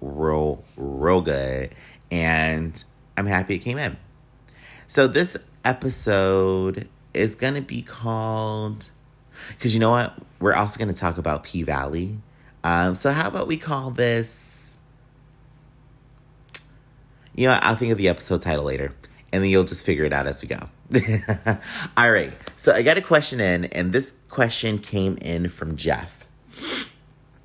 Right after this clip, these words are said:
This is an alias, so don't try to go search Jeff. You're not gonna find him.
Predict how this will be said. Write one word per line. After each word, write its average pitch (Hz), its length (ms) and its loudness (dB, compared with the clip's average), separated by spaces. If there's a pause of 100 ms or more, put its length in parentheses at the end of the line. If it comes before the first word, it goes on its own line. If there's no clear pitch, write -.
(560)
This 98 200 4
is 82 100 -4
an 92 100 2
alias, 90 600 4
so 76 280 0
don't 78 240 -2
try 73 180 -2
to 67 60 -6
go 69 140 -2
search - 380 -6
Jeff. 73 400 -4 (140)
You're 76 160 -6
not 65 140 -6
gonna 80 120 -14
find 53 260 -8
him. - 140 -14